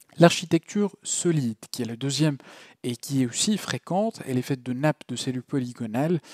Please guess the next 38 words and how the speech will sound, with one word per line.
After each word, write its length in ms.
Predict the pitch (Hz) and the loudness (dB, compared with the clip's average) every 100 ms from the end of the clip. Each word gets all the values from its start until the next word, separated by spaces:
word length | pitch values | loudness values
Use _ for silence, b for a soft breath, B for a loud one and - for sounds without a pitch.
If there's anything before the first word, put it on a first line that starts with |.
| B B | B B
Cytoplasme, 640 | - 165 165 - 156 135 | -8 -2 -2 4 4 4
il 140 | 127 123 | 2 2
est 160 | 123 - | 0 0
éosinophile 680 | - 196 190 175 170 - 160 | 2 2 2 -2 -4 -2 -4
pâle 400 | - - 160 139 - | 0 4 4 4 -2
ou 60 | 120 - | -14 -6
bien 180 | 127 113 - | -4 -4 0
clair, 460 | 139 151 185 190 _ B B B | 2 4 2 0 _ B B B
mais 360 | 139 170 196 - | 0 4 4 2
à 120 | - 131 | 0 2
la 100 | 131 | 2
différence 800 | 139 - 170 160 165 143 - - | 0 0 0 2 0 -2 -8 -14
d'une 260 | 120 131 151 | -6 -4 2
autre 100 | 208 | 0
tumeur 380 | - 196 190 160 | 0 0 2 2
germinale 680 | 135 151 165 160 156 139 - | 2 2 2 4 4 4 2
qui 140 | - | -4
est 60 | 120 | -4
le 60 | |
séminome, 640 | 117 - 220 185 143 139 160 - | -2 4 4 4 2 0 -4 -6
on 100 | 127 | -4
n'a 100 | 123 | 0
pas 140 | 170 | 0
observé 340 | 160 - 135 143 | 0 -2 -4 -4
de 80 | |
septa, 640 | 113 - 147 - 185 202 226 165 | -6 -4 -4 0 2 2 0 -8
ni 320 | 139 143 190 185 | -6 2 2 4
de 100 | 147 | 2
granulome, 540 | 139 131 120 143 160 - | 2 0 0 -4 -6 -10
ni 340 | 147 151 170 - | -6 -2 -4 -6
de 180 | 139 127 | -10 -4
lymphocytes. 840 | 117 135 165 - 131 - - - b b b b - | 0 2 0 -2 -8 -8 -12 -20 b b b b -6
Le 240 | 131 175 | 4 4
pléomorphisme 640 | 170 139 120 110 - 190 170 - | 4 0 0 -4 -4 -4 -6 0
et 80 | 165 | 2
le 80 | 147 | 2
chevauchement 480 | - 123 120 117 113 | -2 -8 -8 -8 -10
nucléaire 540 | 110 - 117 156 165 | -8 -4 0 2 0